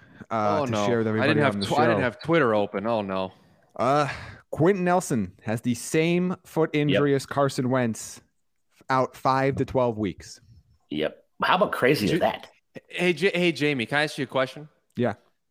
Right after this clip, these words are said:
Speaker 2: How, how did those, how did those Colts reprojections go on Monday? You might wanna go back and redo 'em.
Speaker 1: They dropped them all down. Yeah, I dropped. So, uh, Jonathan Taylor went down to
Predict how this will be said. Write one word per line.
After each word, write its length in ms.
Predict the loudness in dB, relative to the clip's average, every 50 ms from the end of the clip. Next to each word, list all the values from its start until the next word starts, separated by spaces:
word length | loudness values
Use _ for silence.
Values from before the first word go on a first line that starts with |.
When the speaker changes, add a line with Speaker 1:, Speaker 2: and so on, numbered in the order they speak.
| _ _ _ _ _ _ _
Speaker 2:
How, 180 | 0 0 0
how 260 | 0 0 2 2 2
did 140 | 2 2 0
those, 340 | 0 0 0 -2 -4 -8 -14 -16 -10 -6
how 140 | -2 -2 0
did 80 | 0 0
those 180 | -2 -2 -2
Colts 400 | -4 -4 -4 -2 -2 -2 -4 -8
reprojections 920 | -8 -4 -2 -2 -2 -2 -2 -4 -2 0 0 0 -2 -2 -4 -8 -8 -8 -4
go 200 | -2 0 0 2
on 160 | 0 0 -2
Monday? 300 | -2 -4 -4 -2 -2 -4
You 140 | -4 -4 -2
might 120 | -4 -2
wanna 240 | -2 -2 -4 -4 -4
go 140 | -2 -4 -2
back 240 | -2 -2 -2 -4 -6
and 100 | -8 -8
redo 320 | -8 -8 -6 -8 -8 -10
'em. 80 | -10 -14 -20 -20 -20 -20 -20 -20 _ _
Speaker 1:
They 120 | 0 0 0
dropped 300 | 2 0 0 0 -2 -2
them 100 | -2 -2
all 100 | 0 0
down. 260 | 0 0 0 0 0
Yeah, 160 | 0 2 2
I 100 | 2 0
dropped. 340 | 2 2 2 2 0 -2 -4
So, 360 | -2 0 2 2 2 0 -4 -6
uh, 160 | -8 -8 -8
Jonathan 380 | -4 0 0 2 2 0 0 0
Taylor 260 | 2 2 4 4 4
went 180 | 2 2 0 0
down 240 | 0 0 0 0 -2
to 380 | -2 -2 0 0 2 2 0